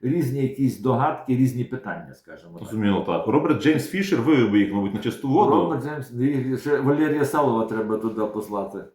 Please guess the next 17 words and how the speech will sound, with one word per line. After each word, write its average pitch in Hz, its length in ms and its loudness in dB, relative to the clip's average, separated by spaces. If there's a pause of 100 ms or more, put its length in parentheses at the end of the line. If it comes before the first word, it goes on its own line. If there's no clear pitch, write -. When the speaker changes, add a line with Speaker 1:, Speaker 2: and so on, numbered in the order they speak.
(100)
Speaker 2:
Це 147 340 4
фахівці 135 480 0
в - 80 -2
таких 101 260 -6
Speaker 1:
Так, 110 100 0
Speaker 2:
питаннях, 139 420 0
Speaker 1:
так. 98 100 -2
Speaker 2:
але 107 220 2
їх 120 200 0
зараз 123 240 4
бракує 104 540 2
на 87 180 -4
світовій - 320 -4
шаховій 110 140 0
Speaker 1:
Абсолютно 131 260 4
Speaker 2:
арені. 131 240 0
Speaker 1:
бракує, 104 320 -4